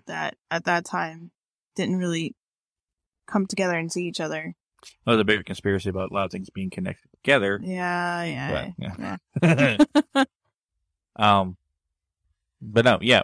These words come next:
Speaker 2: So North America and stuff like that already had giants, apparently, from those stories. Now, that goes back to the older idea,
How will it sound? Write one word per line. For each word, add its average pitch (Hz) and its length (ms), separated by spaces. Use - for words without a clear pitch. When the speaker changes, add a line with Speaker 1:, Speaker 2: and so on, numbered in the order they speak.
Speaker 2:
So 107 400
North 113 280
America 113 320
and 101 180
stuff 104 160
like 98 140
that 104 280
already 104 200
had 110 340
giants, 95 540
apparently, 110 540
from 107 160
those 95 140
stories. - 540
Now, 113 180
that 117 100
goes 120 180
back 117 200
to - 80
the 107 100
older 107 240
idea, 107 520